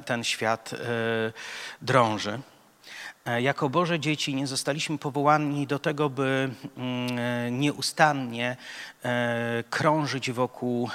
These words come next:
e, wszystkich tych, e, mm, tematów, które mogą nam udowodnić, że ś-, życie w tym świecie jest bez sensu, a zmiany są niemożliwe. Łatwo w takiej bańce informacyjnej się znaleźć.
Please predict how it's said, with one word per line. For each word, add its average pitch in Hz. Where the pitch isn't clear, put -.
e, 120
wszystkich -
tych, -
e, 104
mm, 110
tematów, 131
które 117
mogą 131
nam 120
udowodnić, 113
że 107
ś-, -
życie -
w -
tym 113
świecie -
jest 98
bez -
sensu, 120
a 120
zmiany 110
są 110
niemożliwe. 107
Łatwo 131
w -
takiej 123
bańce 113
informacyjnej 120
się 139
znaleźć. 120